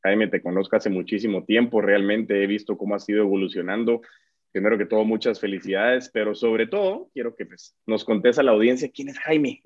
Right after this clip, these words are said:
o sea, qué, qué haces aquí, qué, qué es lo que has hecho, para que nos contes un poco qué es lo que es Jaime Matus el día de hoy.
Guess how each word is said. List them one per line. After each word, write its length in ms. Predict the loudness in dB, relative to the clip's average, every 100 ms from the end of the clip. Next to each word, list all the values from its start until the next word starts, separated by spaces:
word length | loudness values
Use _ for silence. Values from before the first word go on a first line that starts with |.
| -12
o 60 | -8
sea, 160 | -8 -2
qué, 180 | -4 2
qué 80 | 0
haces 300 | 2 2 2
aquí, 400 | 2 2 2 0
qué, 180 | -2
qué 120 | 2 2
es 40 |
lo 160 | 2 2
que 100 | 0
has 140 | 2
hecho, 260 | -2 -2 -4
para 220 | -2 -4
que 80 | -6
nos 140 | -8
contes 240 | -8 -6
un 100 | -6
poco 340 | -4 -4 -4 -2
qué 140 | 0
es 60 | 2
lo 160 | 0
que 260 | -2 -2 0
es 100 | -2
Jaime 280 | 0 0 0
Matus 340 | -4 -6 -6
el 100 | -6
día 120 | -4
de 60 |
hoy. 80 | -4